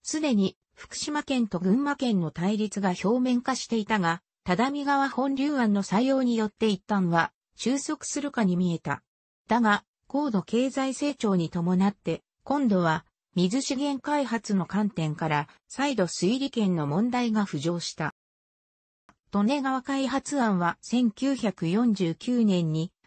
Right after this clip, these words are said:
利根川海底改修計画の策定に伴い、ダム事業は建設省の管轄となって分割され、水利権問題に加えてこれも要因となって、尾瀬現ダム計画は棚上げされた。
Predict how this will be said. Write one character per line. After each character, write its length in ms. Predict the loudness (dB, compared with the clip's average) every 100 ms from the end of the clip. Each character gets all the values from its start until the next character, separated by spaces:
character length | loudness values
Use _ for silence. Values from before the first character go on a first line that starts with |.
| _
利 80 | 0
根 180 | 2 2
川 220 | 0 -2
海 220 | 0 -2 0
底 140 | -2
改 240 | 0 -4 -2
修 200 | -2 -2
計 220 | -2 0
画 280 | 0 2 0
の 120 | 0
策 280 | -2 -6 -2
定 260 | 2 4
に 160 | 2 2
伴 380 | 2 2 2 -2
い、 140 | -4 _ _ 0
ダ 100 | 0
ム 100 | 2
事 120 | 0
業 280 | 2 2 2
は 120 | 0
建 240 | 0 -2
設 260 | -2 -4 -4
省 240 | 0 2
の 120 | 0 -2
管 240 | -2 -2
轄 280 | -4 -8 -4
と 100 | 0
な 120 | 0
っ 80 | 0
て 120 | -2
分 200 | 0 0
割 260 | -2 -6 -4
さ 160 | -4
れ、 180 | -4 -6 _ _
水 320 | -10 -2 0 0
利 140 | -2
権 240 | -4 -2
問 220 | -2 0 0
題 200 | 2 2
に 120 | 0
加 300 | 0 2 2
え 100 | 2
て 160 | -2
こ 160 | -2 0
れ 120 | 2
も 220 | 2 0 -6 _ _
要 240 | 0 2
因 160 | 2 -2
と 140 | -2
な 120 | -2
っ 60 | -4
て、 240 | -4 -4 -6 _ -4
尾 120 | 0
瀬 120 | 0
現 280 | 2 0 0
ダ 140 | 0
ム 120 | 0
計 220 | 0 -2 0
画 260 | -2 0
は 140 | -2 -2
棚 340 | -2 0 0
上 60 | 0
げ 100 | 0
さ 160 | -2
れ 100 | -2
た。 240 | -2 -6